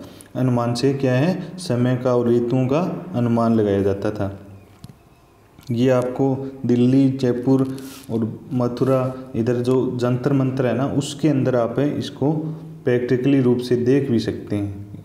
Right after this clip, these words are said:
आप कहीं, कभी विजिट करो यहाँ इन स्थानों का, तो वहाँ पे आपको ये देखने को मिल जाएगा। ठीक है बच्चों,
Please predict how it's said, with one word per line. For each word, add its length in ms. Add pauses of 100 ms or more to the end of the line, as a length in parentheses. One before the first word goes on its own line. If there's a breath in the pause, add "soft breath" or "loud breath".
आप 320
कहीं, 160
कभी 440
विजिट 380
करो 260
यहाँ 460
इन 120
स्थानों 380
का, 340 (180)
तो 60
वहाँ 240
पे 220
आपको 300
ये 160
देखने 340
को 120
मिल 200
जाएगा। 300 (960 loud breath)
ठीक 180
है 60
बच्चों, 280